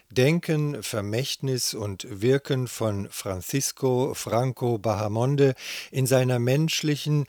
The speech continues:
militärischen und politischen Dimension sowie über die Erfüllung der Jahre seines Mandats als Chef des spanischen Staates, Generalhauptmann und Generalissimus der Armee.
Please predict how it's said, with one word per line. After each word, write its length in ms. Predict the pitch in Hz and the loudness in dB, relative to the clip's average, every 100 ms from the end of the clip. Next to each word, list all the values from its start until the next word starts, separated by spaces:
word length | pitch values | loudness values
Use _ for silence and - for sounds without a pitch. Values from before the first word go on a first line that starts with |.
| - | -4
militärischen 960 | 117 113 104 - 123 131 127 - 131 139 | -4 -2 -2 0 2 2 2 -2 -2 -4
und 220 | 113 - | -6 -6
politischen 600 | 110 104 135 135 120 113 | -4 -2 -2 -2 -4 -2
Dimension 680 | 107 104 98 110 117 147 143 | -2 -2 -2 2 4 4 4
sowie 340 | 120 104 120 | 0 0 -2
über 280 | 123 110 113 | -2 -2 -2
die 200 | 110 110 | -2 -4
Erfüllung 680 | 107 - - 147 156 147 123 | -4 -6 0 0 2 0 -2
der 180 | 107 98 | -2 -2
Jahre 480 | 104 101 113 117 | -2 0 0 -2
seines 480 | 104 107 98 98 - | -2 -2 -2 -4 -6
Mandats 680 | 101 95 104 107 139 - - - - - | -6 -4 -2 0 0 -2 -8 -10 -18 -10
als 300 | 92 87 - | -10 -10 -6
Chef 340 | - - 110 - | 0 2 0 -2
des 160 | 110 | -4
spanischen 480 | - 110 110 107 113 | 0 0 0 -2 -2
Staates, 560 | - 135 143 156 147 - - - - | 0 4 4 4 0 -2 -8 -14 0
Generalhauptmann 1000 | 131 123 110 139 160 151 - 143 143 131 - - | 2 4 4 4 4 2 2 2 2 0 -6 -6
und 200 | 143 - | -4 2
Generalissimus 880 | 143 135 139 120 104 110 107 101 127 | 2 4 4 2 0 -2 -2 -4 -6
der 200 | 110 127 | -2 -2
Armee. 380 | 131 127 95 90 | 0 0 -2 -6